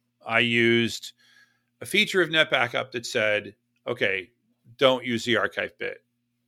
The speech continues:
on this, on this thing." And what I didn't notice, or what happened over time, over about two weeks, is the arc-, the incremental backups got bigger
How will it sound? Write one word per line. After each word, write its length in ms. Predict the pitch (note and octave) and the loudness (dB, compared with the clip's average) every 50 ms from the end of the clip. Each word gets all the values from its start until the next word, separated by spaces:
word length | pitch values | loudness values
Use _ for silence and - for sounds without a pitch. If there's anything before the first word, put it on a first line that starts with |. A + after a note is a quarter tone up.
| _ - | _ -12
on 160 | A2+ G#2+ G2+ G2 | -10 -10 -8 -8
this, 320 | G2 F#2+ - - - - _ _ _ _ _ _ _ _ _ _ | -8 -10 -10 -12 -14 -16 _ _ _ _ _ _ _ _ _ _
on 80 | - G2+ | -14 -12
this 140 | F#2+ - - | -10 -8 -6
thing." 140 | - G#2+ - _ _ _ _ _ - - - - - - - - - - _ _ _ _ _ _ _ _ _ - | -6 -8 -8 _ _ _ _ _ -20 -20 -20 -20 -20 -20 -20 -20 -20 -20 _ _ _ _ _ _ _ _ _ -4
And 120 | C#3 C3+ | -4 0
what 160 | C#3 C#3 C#3 | 2 4 4
I 180 | C#3 C3 B2 - _ _ - | 4 4 2 -2 _ _ -2
didn't 340 | D#3+ E3+ E3 E3+ E3 C#3+ _ _ _ - | 0 0 0 0 -4 -10 _ _ _ -14
notice, 1160 | D#3+ D3+ D3 D3+ D3+ D#3 D#3+ E3 E3 E3 D#3+ D3+ C3+ A#2+ A2+ A2+ A2 G2 - - - - - - - | -10 -8 -4 -2 0 2 2 2 2 2 2 4 4 4 4 2 0 -4 -8 -10 -10 -12 -10 -8 -4
or 240 | C3 B2 B2 B2 - _ _ _ _ _ _ _ _ _ _ _ _ _ _ - | -4 -4 -4 -6 -10 _ _ _ _ _ _ _ _ _ _ _ _ _ _ -16
what 220 | D3 C3 C3+ C3 | -8 -2 -2 0
happened 320 | B2 C3+ C3+ C3 B2 C3 A#2+ | 2 4 2 2 2 0 -2
over 160 | A2+ G#2+ G#2+ | -2 -2 -4
time, 640 | - - - - - E3 C#3+ C3+ C3 A#2+ A2+ G#2+ | -6 -8 -14 -8 -4 -2 0 2 2 0 0 0
over 200 | G#2+ G#2+ G#2 G#2+ | -2 -4 -4 -4
about 280 | G#2+ G#2 G#2+ G2+ - - | -2 0 2 2 2 0
two 180 | - - A#2+ G#2+ | 0 -4 -6 -4
weeks, 340 | G#2+ A2 G#2+ G2+ - - - | -4 -4 -6 -6 -8 -10 -12
is 160 | A2+ G2 - | -10 -10 -8
the 120 | - A#2 G#2+ | -4 -2 -2
arc-, 300 | A2 A#2 A#2 _ _ _ | -2 -2 -4 _ _ _
the 240 | - A2+ A2 A2 A2 | -8 -6 -4 -4 -6
incremental 320 | A2 - - B2 A#2 A2 G2 | -6 -8 -8 -4 -4 -2 0
backups 380 | G#2 G2+ G2+ - G#2+ G2 - | 0 -2 -2 -4 -8 -10 -8
got 200 | - G#2 F#2 - - | -8 -8 -8 -6 -8
bigger 360 | G#2 G2+ G2 G#2+ G#2 G2+ | -8 -4 -2 -2 -4 -4